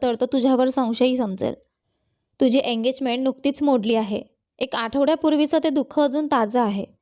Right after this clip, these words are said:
नवऱ्याला हे कळालं की तू मंगेतरशी फोनवर बोलायचीस तर तो काय विचार करेल?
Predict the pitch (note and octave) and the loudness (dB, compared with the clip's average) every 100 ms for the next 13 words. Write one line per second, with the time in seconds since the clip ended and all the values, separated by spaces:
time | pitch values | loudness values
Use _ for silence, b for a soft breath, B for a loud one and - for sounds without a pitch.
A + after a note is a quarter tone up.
0 | _ _ b b C4 C4 C4+ D4+ F4+ E4+ | _ _ b b -2 0 2 0 0 0
1 | F4 F4 D#4+ C4 D4+ D#4+ D4 B3+ A#3 D4 | 2 4 4 4 2 2 2 2 0 0
2 | D4+ - D4+ C4+ A3 C4+ C#4 D4+ D4+ D4 | 0 -2 0 0 2 2 2 2 2 0
3 | B3 C4+ D4+ D4 D4+ C#4 D4 D4+ A3+ G#3+ | -2 0 -2 0 0 0 0 -2 -2 -2
4 | A3 G#3 G#3+ | -2 -4 -4